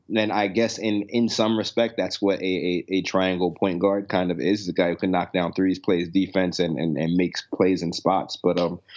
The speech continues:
you, in, in that draft class, I went off on a tangent. In that draft class, you, you take Dennis Smith Junior ahead of him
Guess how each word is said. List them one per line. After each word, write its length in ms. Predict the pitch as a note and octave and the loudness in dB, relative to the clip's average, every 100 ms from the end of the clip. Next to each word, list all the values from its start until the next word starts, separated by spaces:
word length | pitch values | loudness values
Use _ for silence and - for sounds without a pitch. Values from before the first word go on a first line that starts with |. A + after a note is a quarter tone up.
| - - - - | -12 -12 -12 0
you, 240 | A2+ G#2+ - | 0 2 0
in, 120 | B2 | 0
in 260 | - C3 B2+ | 2 2 2
that 240 | C3 A#2 | 0 -2
draft 260 | A#2+ A#2 - | 0 0 0
class, 380 | G#2 F#2 E2 | 0 0 -2
I 200 | F2 E2 F2+ | -2 -2 0
went 180 | G2+ F#2+ | 0 0
off 160 | F2+ | 0
on 60 | F#2 | -4
a 60 | |
tangent. 340 | E2+ F#2 F2 E2 | -2 -2 0 0
In 100 | F#2+ | 0
that 200 | A2 F2+ | 0 0
draft 240 | F#2+ F2+ | -2 -2
class, 340 | - F2+ E2+ - | -2 -2 -2 -4
you, 220 | G2 G#2+ | -2 0
you 140 | G2 A#2 | 0 -2
take 240 | A#2 G2 | 0 0
Dennis 280 | G#2+ F#2 - | 0 0 -2
Smith 120 | G2 | -2
Junior 300 | F#2 F#2 F2 | 0 0 0
ahead 200 | F2 F#2 | 0 -2
of 60 | E2+ | -2
him 240 | F2 F2 | 0 -2